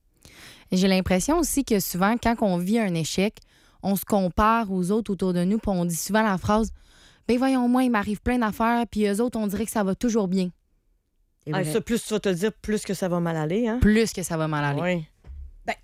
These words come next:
Speaker 2: je, je te dirais que ce que tu dis, Mélanie, c'est un peu le reflet de notre société où tout est aseptisé par des filtres. Tu as l'impression que ça va tellement mieux.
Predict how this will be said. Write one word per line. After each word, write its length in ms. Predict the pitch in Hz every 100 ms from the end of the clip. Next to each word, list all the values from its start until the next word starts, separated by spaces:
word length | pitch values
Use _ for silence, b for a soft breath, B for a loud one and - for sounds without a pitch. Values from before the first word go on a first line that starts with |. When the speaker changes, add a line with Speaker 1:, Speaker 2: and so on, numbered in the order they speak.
| -
Speaker 2:
je, 140 | - -
je 140 | -
te 100 | -
dirais 460 | 196 160 180 175 202
que 440 | - 196 185 196 214 - _ _ _ _ - _ _ _ _ _ _ _ _ -
ce 160 | - -
que 80 | 247
tu 220 | - 190
dis, 220 | 160 214
Mélanie, 720 | 254 175 165 160 175 220 240 - _ _
c'est 280 | - - 226
un 120 | 220
peu 180 | - 311
le 80 | 277
reflet 300 | 196 - 233
de 60 |
notre 180 | 214 175
société 680 | 185 - 175 175 - 240 240 -
où 240 | 226 247 - _ _ _ _
tout 140 | 330 -
est 200 | 220 202
aseptisé 960 | 202 - 214 208 - - 170 190 220 254 _ _ _
par 200 | 208 208
des 200 | 180 180
filtres. 600 | 165 - 190 180 - - 175 - _ _ _ _ _ _ _ _ _ _ _ -
Tu 120 | -
as 140 | 196 185
l'impression 680 | 180 175 - 160 151 247 269
que 60 |
ça 140 | - 170
va 120 | 160
tellement 420 | - 160 160 151
mieux. 220 | 160 165